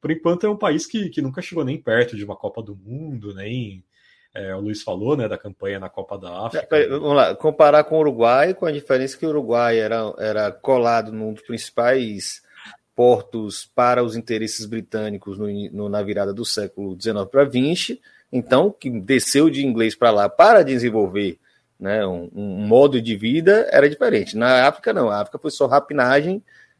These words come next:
Speaker 2: escravidão e, e, e destruição, né? É bom lembrar isso também. Você imaginar que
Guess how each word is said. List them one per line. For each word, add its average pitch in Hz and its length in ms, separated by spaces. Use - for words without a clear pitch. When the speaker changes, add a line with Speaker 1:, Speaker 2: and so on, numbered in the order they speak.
Speaker 2:
escravidão 127 880
e, 139 720
e, 123 200
e 117 40
destruição, 127 640
né? 90 100
É - 20
bom 101 140
lembrar 117 240
isso 120 100
também. 120 240
Você - 120
imaginar 123 320
que 107 220